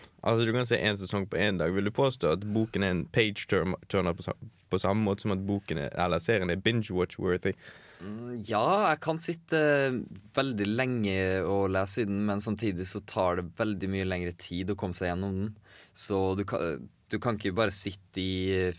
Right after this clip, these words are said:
Speaker 2: fire dager i strekk og lese, fordi du kommer til å bli sykt sliten, men du kan, du kan sitte uten s-, å gjøre så mye effort og se serien på en dag.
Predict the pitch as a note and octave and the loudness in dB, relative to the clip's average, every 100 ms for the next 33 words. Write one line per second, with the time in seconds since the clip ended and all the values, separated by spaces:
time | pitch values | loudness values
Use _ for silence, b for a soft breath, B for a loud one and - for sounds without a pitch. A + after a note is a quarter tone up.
0 | - - - G2+ F#2 F#2 F#2 F2 F2+ E2+ | -10 -16 -4 -2 0 2 0 2 -2 -2
1 | - F#2 - F#2 F2+ G2 - G2 F2+ F2+ | -4 -6 -4 -4 -2 -2 -4 -2 -2 -4
2 | F#2+ F2+ E2 F#2 F2+ - - - - A2 | -6 -6 -4 0 0 -2 -6 -6 -2 -2
3 | A2+ - G#2 G#2 F2+ G#2+ G#2+ F2+ G2 F#2+ | -2 -2 -2 -2 -6 -8 -6 -4 -2 0
4 | F#2 F#2 F2+ F#2 E2 D#2+ D#2 D#2 - _ | -2 -2 -2 -2 -2 -4 -6 -10 -14 _
5 | - G2 G2 - F#2 - F#2+ F#2+ E2+ E2 | -8 -2 -2 0 -2 -2 -4 -2 -4 -4
6 | - F#2 F2 G2+ - - G2 G2+ - F#2+ | 0 2 2 0 -4 -4 -4 -4 -2 0
7 | F#2 F2+ F2+ - F2+ E2+ F2+ D2+ D#2 F2+ | 2 2 0 0 -2 0 -2 -2 -4 -2
8 | F2+ F#2+ G2+ | 0 0 -2